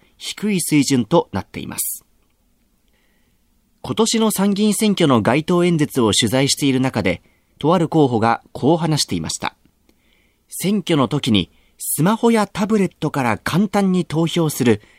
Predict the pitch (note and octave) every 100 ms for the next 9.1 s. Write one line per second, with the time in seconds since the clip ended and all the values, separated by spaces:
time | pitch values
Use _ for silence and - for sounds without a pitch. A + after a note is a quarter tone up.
0 | _ A#2 F3 G3 F#3+ F#3+ - G3 F#3+ E3+
1 | C#3+ G2+ - - - _ _ F#2+ - B3
2 | - - A#3 A3+ G#3 A2+ - _ - F#3+
3 | B3 D3 D3+ C#4 C4+ C#3 G2+ - - -
4 | _ _ _ _ - - _ _ _ _
5 | _ _ _ _ _ _ _ _ _ -
6 | - F3 G#3 A#3+ G#3+ F3+ D#3+ C#3+ - A2+
7 | A#2 - F3+ E3 F3+ - F3 F3 E3 -
8 | A2+ F2+ - _ _ F#2+ A2+ A#2+ C3+ A#2
9 | F2